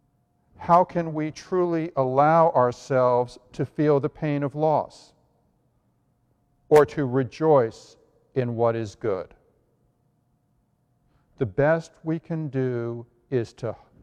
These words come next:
cope, manage, and survive. We surely complain, but that is not the same thing as groaning inwardly,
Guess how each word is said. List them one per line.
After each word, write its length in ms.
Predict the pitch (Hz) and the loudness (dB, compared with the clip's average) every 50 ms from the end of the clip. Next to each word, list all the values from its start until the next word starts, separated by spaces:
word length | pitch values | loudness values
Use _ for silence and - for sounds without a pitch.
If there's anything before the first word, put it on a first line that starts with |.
| - _ _ _ _ _ _ _ _ _ | -20 _ _ _ _ _ _ _ _ _
cope, 480 | - - - 156 151 151 175 - - - _ _ _ _ _ _ _ _ _ _ _ _ _ _ _ _ _ _ | -10 -2 0 2 2 2 0 -4 -10 -20 _ _ _ _ _ _ _ _ _ _ _ _ _ _ _ _ _ _
manage, 800 | 127 123 127 127 123 120 117 117 113 113 113 110 _ - _ _ _ _ _ _ _ _ _ _ _ _ _ _ _ _ _ _ | -8 -6 -4 -4 -4 -6 -6 -8 -8 -10 -12 -14 _ -20 _ _ _ _ _ _ _ _ _ _ _ _ _ _ _ _ _ _
and 220 | 120 113 110 107 | -8 -8 -8 -10
survive. 560 | - - 131 117 98 104 95 87 80 76 - - _ _ _ _ _ _ _ _ _ _ _ _ _ _ _ _ _ _ _ _ _ _ _ _ _ _ _ _ _ _ _ - _ _ _ _ - | -10 -6 -6 -6 -2 -2 -4 -4 -4 -8 -12 -20 _ _ _ _ _ _ _ _ _ _ _ _ _ _ _ _ _ _ _ _ _ _ _ _ _ _ _ _ _ _ _ -20 _ _ _ _ -6
We 220 | - 123 131 123 | -2 -2 -2 -2
surely 680 | - - - - - 233 214 202 180 143 127 113 107 | -4 -8 -16 -6 4 6 8 8 10 8 6 4 0
complain, 680 | - - 127 120 104 - - 127 123 117 98 82 82 - _ _ _ _ _ _ _ _ _ _ _ _ _ _ _ _ _ _ _ _ _ _ _ _ _ _ _ _ _ _ _ _ _ _ _ _ _ _ _ | -2 -6 -8 -10 -8 -8 -4 -4 -2 -2 -4 -8 -14 -20 _ _ _ _ _ _ _ _ _ _ _ _ _ _ _ _ _ _ _ _ _ _ _ _ _ _ _ _ _ _ _ _ _ _ _ _ _ _ _
but 200 | _ 131 - - | _ -6 -4 2
that 320 | - 147 143 139 143 147 - - - | 2 4 4 4 2 0 -4 -6 -6
is 160 | 127 110 - | -4 -4 -4
not 400 | 123 120 127 127 131 139 - 131 | -4 -2 0 0 0 -2 -4 -8
the 80 | 139 - | -10 -10
same 400 | - - 143 123 120 117 117 110 | -8 -8 -8 -6 -6 -8 -10 -12
thing 560 | - _ - 180 170 156 135 123 117 117 - - _ | -12 _ -4 -2 -2 0 -2 -2 -4 -8 -10 -8 _
as 240 | 135 120 117 104 107 | -4 -4 -4 -6 -10
groaning 520 | - 117 123 120 120 120 117 117 117 110 | -6 -2 -2 0 0 -2 -4 -6 -6 -8
inwardly, 460 | 110 104 101 95 98 90 - 90 87 | -8 -10 -8 -8 -8 -8 -8 -10 -14